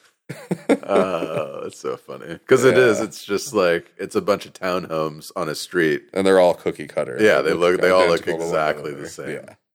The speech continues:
Speaker 2: It's an understandable mistake, but still funny how nostalgic, pre-nostalgic he's
Speaker 1: <laughs>
Speaker 2: getting
Speaker 1: Yeah.
Speaker 2: over this.
Speaker 1: Yeah.
Speaker 2: But I feel like Michael, I, I think this might be one of the first times we see that trait where he does that a lot, gets very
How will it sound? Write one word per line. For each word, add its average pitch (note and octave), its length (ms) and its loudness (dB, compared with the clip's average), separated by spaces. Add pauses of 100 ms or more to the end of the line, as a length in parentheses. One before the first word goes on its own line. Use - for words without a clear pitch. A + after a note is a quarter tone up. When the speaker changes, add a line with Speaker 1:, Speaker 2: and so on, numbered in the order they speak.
(180)
Speaker 2:
It's - 160 -12
an F#2+ 80 -6
understandable E2 640 -4
mistake, D#2 500 -6
but E2+ 100 -8
still F#2 200 2
funny F2 360 2
how E2 280 -2
nostalgic, F2 960 -2
pre-nostalgic G#2 840 2
he's F#2+ 200 -2
Speaker 1:
<laughs> F#2 120 2
Speaker 2:
getting F2+ 340 -2
Speaker 1:
Yeah. B2 240 4
Speaker 2:
over F2+ 120 -2
this. - 480 -6
Speaker 1:
Yeah. D2+ 200 -2 (380)
Speaker 2:
But C#3+ 180 6
I C3 140 6
feel F3+ 160 2
like F#3 160 2
Michael, C#3+ 400 4
I, B2+ 260 2
I C3 100 2
think D#3+ 360 -4
this C3 200 -6
might A#2+ 220 0
be A2+ 100 0
one G#2+ 140 2
of G2 60 -4
the G2 60 -4
first G#2 280 -4
times G2+ 280 0
we G2 120 -2
see G#2+ 200 -4
that F#2+ 200 2
trait G#2+ 300 0
where F#2+ 120 0
he G2+ 100 -4
does F#2 280 0
that F#2 220 2
a E2+ 40 0
lot, F2 480 -2
gets F#2+ 220 -4
very F#2 480 0